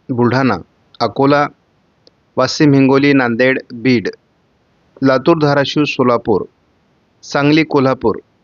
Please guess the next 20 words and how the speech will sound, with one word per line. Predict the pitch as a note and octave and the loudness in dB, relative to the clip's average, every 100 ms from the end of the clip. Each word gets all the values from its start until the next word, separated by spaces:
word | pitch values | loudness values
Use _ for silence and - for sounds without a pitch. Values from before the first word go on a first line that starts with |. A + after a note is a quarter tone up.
| _ _ _ _ _ _ - | _ _ _ _ _ _ -4
आणि | C#3+ D3+ | 0 0
संपूर्ण | C#3+ C3+ B2+ C#3+ C#3 | 0 -2 0 0 2
दक्षिण | C3 - - E3 D3+ - - | 0 -2 -2 -2 -2 -4 -4
कोकणात | C3 B2 A#2+ F#2+ _ _ _ _ - _ - A2+ | -4 0 -2 -2 _ _ _ _ -20 _ -14 -4
जोरदार | B2+ D#3 D#3+ F3+ | 0 2 2 0
पाऊस | E3+ D3 C#3 - | 0 0 0 -2
सात | B2 - | -4 -2
तारखेला | A2 G#2 A#2 G#2+ | -4 -2 -4 -4
राहणार | F#2 F2+ | -4 -8
आहे. | E2+ - - _ _ _ _ _ - - - _ - - | -10 -16 -20 _ _ _ _ _ -20 -20 -20 _ -16 -6
याचा | C3 F#3+ | -2 0
विदर्भातही | E3+ D#3 F3 F3+ F3+ F#3 F3 | 0 2 2 2 2 2 2
मोठा | D3 D3+ | 0 0
प्रभाव | C#3+ C#3 A2+ B2 F2+ _ - | 0 -2 0 -2 -2 _ -8
नागपूर, | B2+ A#2+ - D3+ | -4 -4 -2 0
भंडारा, | C#3 C3 C3 C3+ C3 | 2 0 2 0 -2
गोंदिया, | B2 A#2 B2 A#2+ | -2 0 0 0
चंद्रपूर | B2 A2+ A2 A2 A#2 | -2 -2 -4 -2 -4
आणि | A#2+ | -2
गडचिरोलीमध्ये | A2 G2+ D3 D#3 F3 B2+ F2 | -2 -2 0 2 2 2 -2